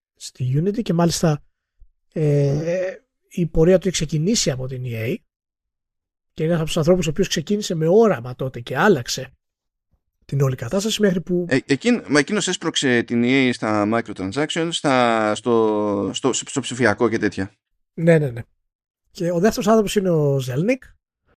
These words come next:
Speaker 1: ε, και ο τρίτος είναι ο Kotick.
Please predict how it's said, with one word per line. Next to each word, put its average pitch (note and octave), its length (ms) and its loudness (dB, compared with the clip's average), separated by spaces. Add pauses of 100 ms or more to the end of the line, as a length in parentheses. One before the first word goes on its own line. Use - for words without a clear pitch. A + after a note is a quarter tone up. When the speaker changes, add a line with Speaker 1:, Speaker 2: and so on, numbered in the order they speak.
(800)
Speaker 1:
ε, D3 800 -4
και G3+ 180 6
ο F3+ 80 6
τρίτος C4+ 280 0
είναι D4+ 100 -2
ο - 80 0
Kotick. - 260 -4